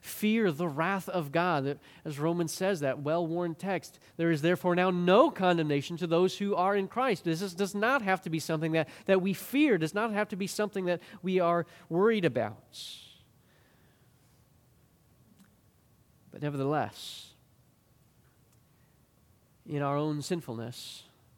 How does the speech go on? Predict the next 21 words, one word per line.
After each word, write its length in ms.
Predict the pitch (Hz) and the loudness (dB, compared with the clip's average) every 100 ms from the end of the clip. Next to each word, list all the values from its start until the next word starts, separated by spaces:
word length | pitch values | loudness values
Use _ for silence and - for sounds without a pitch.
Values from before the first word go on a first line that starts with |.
| _ _ _ _ _ _ | _ _ _ _ _ _
it 120 | 135 | -12
can 120 | - 135 | -10 -10
still 340 | - 165 160 | -6 -4 -2
be 240 | 143 147 | -4 -6
easy 380 | 165 170 143 143 | -6 -4 -4 -6
to 80 | 131 | -6
slip 560 | - - 160 151 - 147 | -10 -8 -6 -6 -8 -8
back 240 | 135 - | -8 -6
into 380 | 143 135 - 123 | -10 -10 -10 -8
these, 440 | 131 127 117 - - _ - _ - | -8 -8 -10 -14 -18 _ -20 _ -10
these 160 | 131 | -8
patterns. 880 | - - 156 110 - - - - - _ _ _ _ _ _ _ _ _ _ _ _ _ _ _ _ _ _ _ _ _ _ _ _ _ _ _ _ _ _ _ _ _ _ _ _ _ - | -8 -8 -6 -8 -12 -18 -20 -18 -20 _ _ _ _ _ _ _ _ _ _ _ _ _ _ _ _ _ _ _ _ _ _ _ _ _ _ _ _ _ _ _ _ _ _ _ _ _ -14
And 80 | 127 | -6
our 80 | 123 | -2
life 280 | 143 135 | -2 -4
can 120 | - 127 | -8 -12
reflect 540 | 123 - 131 - - | -10 -6 -8 -8 -12
the 80 | 127 | -8
leadership 420 | 127 127 - 131 | -6 -8 -8 -10
of 40 | 117 | -8
the 200 | 120 | -8